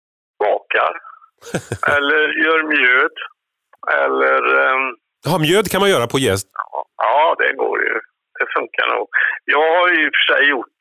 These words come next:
Speaker 1: det, eh, kanske inte på jäst, men, men, och den har smakat apa, men jag har nog haft
Speaker 2: <laughs>
Speaker 1: fel. Ja, det,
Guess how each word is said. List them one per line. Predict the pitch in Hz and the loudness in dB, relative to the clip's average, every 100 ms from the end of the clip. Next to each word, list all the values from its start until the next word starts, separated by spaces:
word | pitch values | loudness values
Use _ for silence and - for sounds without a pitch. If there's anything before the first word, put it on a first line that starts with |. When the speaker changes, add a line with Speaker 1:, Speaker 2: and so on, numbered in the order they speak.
| - | 0
Speaker 1:
det, | 123 127 | 2 2
eh, | 127 139 107 110 104 104 - 67 67 76 - - - _ _ - | 2 0 0 0 0 0 -2 -2 0 -2 -6 -14 -20 _ _ -4
kanske | 113 - - | -2 -2 -4
inte | - - | -8 -6
på | - 58 | -4 -2
jäst, | - - _ - | -2 -4 _ -2
men, | 131 135 | -2 0
men, | 143 147 143 131 143 | 0 0 -2 -2 0
och | 139 143 | 0 0
den | 135 135 | 0 -2
har | 147 139 | -2 -2
smakat | - 151 - 120 - 165 | -2 -4 -2 -4 0 0
apa, | 139 - 120 110 127 | -2 -2 -2 0 0
men | 175 - - - - 147 | -2 -2 -4 -4 -2 0
jag | - | 2
har | 180 175 | 2 0
nog | 127 135 | 0 0
haft | 147 _ | -2 _
Speaker 2:
<laughs> | - | -8
Speaker 1:
fel. | 127 - - _ - - - 160 | -4 -4 -4 _ -12 -12 -2 2
Ja, | 196 214 185 165 | 4 4 2 0
det, | 165 | 0